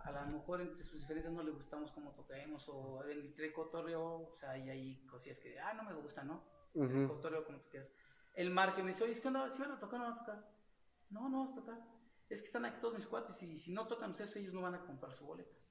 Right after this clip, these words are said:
Speaker 1: Y le digo, "No, no vamos a tocar". "Ah, bueno, pues órale". Ahí se queda. Entonces yo no bajé, él, él sí bajó. Y entonces, este, ya al término del evento, los organizadores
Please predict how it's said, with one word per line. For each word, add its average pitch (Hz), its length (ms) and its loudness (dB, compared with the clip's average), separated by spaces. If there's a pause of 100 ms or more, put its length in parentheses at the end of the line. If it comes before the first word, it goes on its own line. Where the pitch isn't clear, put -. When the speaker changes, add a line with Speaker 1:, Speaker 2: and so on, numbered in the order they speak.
(380)
Speaker 1:
Y - 60 -10
le 92 100 -4
digo, - 320 -8 (360)
"No, 269 240 4
no 302 100 10
vamos 302 180 6
a - 60 -8
tocar". 254 380 -2 (140)
"Ah, 247 140 -4
bueno, 240 220 -4
pues - 120 -12
órale". - 220 -6 (640)
Ahí 151 160 -2
se 160 160 -4
queda. 190 440 0 (320)
Entonces 175 340 0
yo 220 100 6
no 220 100 8
bajé, 180 400 6 (100)
él, 160 360 0
él 156 240 0
sí 175 100 -2
bajó. 185 540 2 (400)
Y 160 100 4
entonces, 160 440 2
este, 156 360 -4 (100)
ya 170 140 2
al 180 140 2
término 196 280 2
del 165 140 2
evento, 170 240 0
los 165 160 -2
organizadores 160 800 0